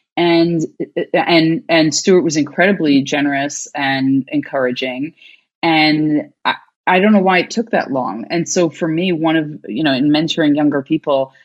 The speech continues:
I just, just today introduced someone to an agent. I, I feel like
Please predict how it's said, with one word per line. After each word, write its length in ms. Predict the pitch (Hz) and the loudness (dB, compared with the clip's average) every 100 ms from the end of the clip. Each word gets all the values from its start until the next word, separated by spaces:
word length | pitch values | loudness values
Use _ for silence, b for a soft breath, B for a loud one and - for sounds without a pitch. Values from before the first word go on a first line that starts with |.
| b b _ | b b _
I 140 | 147 135 | 0 0
just, 280 | 170 165 - _ _ - | 0 -4 -8 _ _ -4
just 200 | 165 - | -2 0
today 340 | 190 214 147 | 2 2 0
introduced 400 | 139 139 139 135 | -4 -8 -10 -10
someone 360 | 139 139 135 135 | -10 -8 -8 -8
to 260 | 151 139 | -6 -6
an 100 | 135 | -6
agent. 480 | 131 147 147 131 127 - | -4 -4 -4 -4 -6 -6
I, 320 | 147 147 123 - | -6 -6 -6 -4
I 100 | 160 | -6
feel 260 | - 170 160 | -2 -2 0
like 360 | 156 147 - | 0 -2 -6